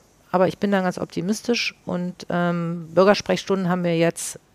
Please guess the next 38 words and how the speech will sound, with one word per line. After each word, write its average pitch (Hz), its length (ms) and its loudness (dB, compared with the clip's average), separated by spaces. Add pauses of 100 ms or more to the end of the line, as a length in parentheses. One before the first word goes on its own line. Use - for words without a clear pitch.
(540)
ein 147 60 -12
bisschen 185 260 -4
eingestellt, 247 960 0
äh, 214 80 -4
aufgrund 202 420 -4
von 185 160 -8
Corona. 208 460 0
Ansonsten, 180 580 -6
äh, - 140 -10
hab 165 540 -6
ich, - 340 -8
äh, 175 180 0
immer 175 260 -2
sehr 170 200 0
regelmäßig, 170 600 -6 (160)
äh, - 40 -20
einmal 175 460 -2
im 165 60 -2
Monat 165 280 -2
eine 156 120 -4
Bürgerinnensprechstunde 226 840 -2
gemacht. 208 480 -2
<clears throat> 220 480 4
Ansonsten, 196 680 2
ähm, 190 380 4
ich 170 120 -8
sitze 208 200 0
an 196 60 6
der 185 100 6
Frankfurter 196 400 2
Allee 190 440 6
und, 180 280 -2
äh, 170 200 2
wenn 175 100 2
ich 180 160 -6
keine 175 320 0 (160)
Termine 185 480 2
habe, 185 960 2